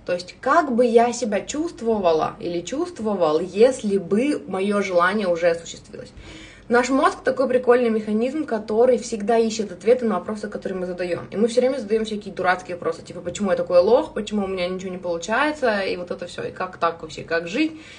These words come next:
и кто виноват, и что делать. Вот. Но если мы начнем задавать другие вопросы, мы начнем получать другие ответы.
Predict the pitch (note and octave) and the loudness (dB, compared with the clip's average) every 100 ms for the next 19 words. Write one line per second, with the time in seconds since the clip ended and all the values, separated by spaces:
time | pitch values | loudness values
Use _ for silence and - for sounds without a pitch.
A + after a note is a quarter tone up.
0 | - - G#3 - A3 F#3+ F3+ F#3 B3 B3 | -14 -6 -6 4 4 4 2 4 4 2
1 | - G3 F3 D3+ - - - - - - | -2 -4 -2 -2 -4 -14 -20 -20 -20 -20
2 | - - - A3 G3+ F3 G#3+ A3+ C#4+ D4 | -20 -16 -4 0 4 4 4 0 0 -4
3 | C#4+ C#4 - C4+ B3+ A#3+ A#3+ A3 A#3+ A#3 | -4 -4 -6 -2 0 2 2 2 0 0
4 | B3 B3 C#4 E4+ D4 B3 A3+ B3+ C4 C4 | 2 4 2 0 0 0 2 0 2 2
5 | A#3+ A#3 A3+ G#3 G#3 G3+ G#3+ G3+ E3+ - | 0 0 0 -2 -2 -2 -2 -4 -6 -8